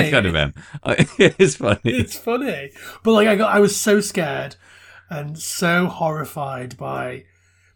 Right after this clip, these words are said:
Speaker 1: the sound of chainsaws. And they were also right in front of the gate, so we had to, like, walk a stupid way to avoid them. And then there was a bit, <laughs> there was a day when we were in a different part of the park because I always avoided that scare zone because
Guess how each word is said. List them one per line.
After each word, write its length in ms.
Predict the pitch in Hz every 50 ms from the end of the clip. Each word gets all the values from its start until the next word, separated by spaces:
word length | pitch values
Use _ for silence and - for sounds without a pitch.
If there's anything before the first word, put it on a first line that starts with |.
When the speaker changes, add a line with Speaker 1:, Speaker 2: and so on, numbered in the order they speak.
| _ _ _ _ _
Speaker 1:
the 100 | - 156
sound 440 | - - - 165 160 160 160 160 156
of 80 | 151 120
chainsaws. 720 | - - 156 151 151 139 - - 147 123 123 127 127 - - -
And 100 | 170 175
they 60 | 185
were 60 | 190
also 580 | 196 196 202 220 220 - - 220 180 156 139 - - _ _ _ _
right 320 | - 151 156 156 165 170
in 80 | 170 -
front 220 | - - 180 165
of 100 | 160 127 -
the 60 | 143
gate, 380 | 127 143 131 165 180 175 180 -
so 120 | - 175
we 60 | 156
had 100 | 175 185 180
to, 60 | 170
like, 160 | 170 160 147 139
walk 280 | 143 151 160 147 -
a 40 | 139
stupid 560 | - - - - - - 170 160 135 175 147
way 220 | 143 151 151 156 151
to 140 | - 151 143
avoid 360 | 135 147 143 147 151 160 -
them. 220 | - 131 120 117 - - - - - - -
And 120 | 165 170
then 100 | 185 196
there 80 | 208 214
was 100 | 220 -
a 60 | 208
bit, 340 | - 214 202 196 190 - - _ _ _ _ _ _ _
<laughs> 320 | _ _ _ _ _ _
there 100 | - 180
was 100 | 180 175
a 60 | 202 180
day 280 | - 196 180 180 190 202
when 120 | 202 208
we 60 | 208
were 140 | 202 196 185
in 80 | 180 165
a 40 |
different 380 | 143 - 190 170 - - 202 185
part 180 | - - 175 156
of 60 | 151
the 60 | 156 -
park 300 | - 160 160 156 147 -
because 180 | - - 135 135
I 120 | 143 151
always 360 | 156 160 165 165 170 165 143
avoided 480 | 147 147 135 147 151 151 151 156 143 131
that 180 | 127 131 - -
scare 300 | - - - 143 139 143 139
zone 320 | - 147 - 117 123 123
because 440 | - - - 143 143 131 - -